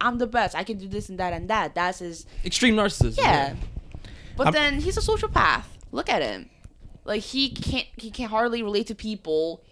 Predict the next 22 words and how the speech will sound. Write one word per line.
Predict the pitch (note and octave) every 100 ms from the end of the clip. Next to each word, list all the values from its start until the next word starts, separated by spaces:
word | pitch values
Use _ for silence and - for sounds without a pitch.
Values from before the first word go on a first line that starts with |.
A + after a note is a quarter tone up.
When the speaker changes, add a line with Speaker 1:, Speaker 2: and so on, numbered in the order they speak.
| -
Speaker 1:
Even, | F4 A#4 G#4+
like, | E4+ D#4+ - - -
the | -
person | C#4+ D4 C#4
that |
he | C#4 B3
cares | C4+ C4 B3
the | A#3
most, | A3+ G#3+ G#3+
which | F3
is | F3+ -
happens | A3+ F#3 -
to |
be | F#3+
Morty. | E3+ E3 D#3+ F3 A#3 D4+ - - -
Speaker 2:
Mm-hmm. | C3 B2 A#2 C3+ -
Speaker 1:
Even | C#4+ E4+ F4 D4+
then, | G#4+ D4 B3
like, | A#3 G3+ -
we | G3 F3 C#4 E4
know | C4+ C#4+ C4 A#3
how | A3+ G3+ G#3 A#3